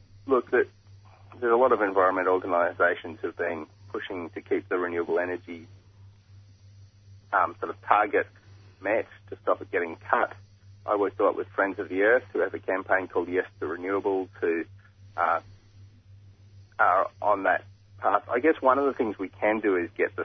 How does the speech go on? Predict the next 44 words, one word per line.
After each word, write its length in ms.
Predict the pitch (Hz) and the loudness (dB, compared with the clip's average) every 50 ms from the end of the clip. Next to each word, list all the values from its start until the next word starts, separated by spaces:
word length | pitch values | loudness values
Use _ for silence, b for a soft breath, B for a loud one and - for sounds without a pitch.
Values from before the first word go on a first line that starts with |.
| - - | -10 -4
state 220 | - 98 95 - - - - | 0 0 0 0 -2 -2 0
government 360 | 95 87 85 - 87 82 78 - - - | 0 0 0 0 -4 -6 -8 -10 -16 -10
to 60 | 95 | -4
make 260 | 85 80 85 87 - | -4 -2 -2 0 0
up 160 | - - - - - - - - | 0 0 0 -4 -10 -12 -4 -2
some 200 | 101 98 101 98 - - | 0 0 0 -4 -6 -2
shortfall 720 | - 98 90 - - - - - 95 82 76 76 78 73 - - - - - - - _ - | 0 2 2 0 -2 -6 -8 -6 -4 -2 -2 -2 -4 -4 -8 -12 -18 -20 -20 -20 -20 _ -16
in 100 | 87 85 | -10 -6
the 80 | 85 | -6
renewable 400 | 82 85 85 87 85 80 85 87 | -6 -4 -4 -6 -4 -4 -2 -2
energy 320 | 90 90 92 - - 87 - - | -2 -2 -4 -8 -10 -14 -8 -4
target. 340 | - 78 - - - - - - - | -2 -2 -2 -2 -4 -10 -12 -12 -8
The 80 | 101 110 | -4 -2
only 340 | 113 123 123 107 95 90 - - - - - | -2 -2 -2 -4 -6 -8 -12 -18 -16 -6 -4
wind 220 | 104 104 113 104 - | -2 -2 -2 -2 0
farms 300 | - 98 92 92 90 - - | 2 2 2 2 0 -4 -2
that 80 | 87 85 | 0 2
I 120 | 87 85 | 2 2
think 240 | - - 101 87 - | 0 -2 -8 -8 -8
are 80 | 90 | -8
getting 280 | 87 - 92 87 85 85 | -4 -4 -4 -4 -4 -6
built 260 | 92 92 92 98 - | -6 -6 -6 -6 -6
at 100 | 95 92 | -8 -8
the 80 | - 87 | -6 -6
moment 300 | 80 76 80 85 85 - - - - - - - - - | -4 -4 -4 -4 -6 -10 -14 -20 -20 -20 -20 -10 -4 -4
are 100 | - - | -4 -2
getting 300 | - - 95 92 90 82 | 0 -2 -2 -2 -4 -6
built 260 | - - 92 87 82 - - | -6 -6 -6 -6 -6 -4 -4
as 140 | 92 90 85 | -2 -2 -2
a 40 | 87 | -4
result 400 | 87 85 85 - 80 82 87 - | -8 -6 -2 -2 -2 -2 -2 -6
of 100 | 87 - | -10 -10
the 120 | - 87 - | -10 -12 -12
Australian 460 | - - 95 92 90 87 87 85 85 - - | -6 -2 0 0 0 0 -2 -6 -8 -4 -2
Capital 280 | 85 85 - 85 78 - - - | -2 -2 -2 -6 -12 -14 -8 -4
Territory 440 | - 95 95 95 - - - 95 85 98 | 0 2 2 2 0 -2 -6 -8 -6 -4
government 440 | 87 78 73 - - 82 76 78 - - - - _ - - - - - - _ - - | -2 -2 -2 -4 -6 -8 -10 -10 -12 -16 -20 -20 _ -20 -20 -20 -20 -20 -20 _ -4 0
setting, 340 | - 101 95 95 92 90 - - | 0 2 2 0 -2 -4 -4 0
uh, 160 | - 98 90 - - - - - - - - - - | 0 0 0 0 -4 -12 -20 -20 -20 -20 -20 -8 -2
their 200 | 113 101 98 104 | 2 4 4 6
own 200 | 107 113 113 107 | 4 4 2 0
renewable 420 | 101 98 90 90 90 85 87 90 90 | -2 -4 -2 -4 -4 -4 -2 -2 0
energy 280 | 87 85 82 78 87 82 - | 0 -2 -4 -8 -12 -4 0
target, 300 | - 92 110 113 113 | 0 0 2 0 -2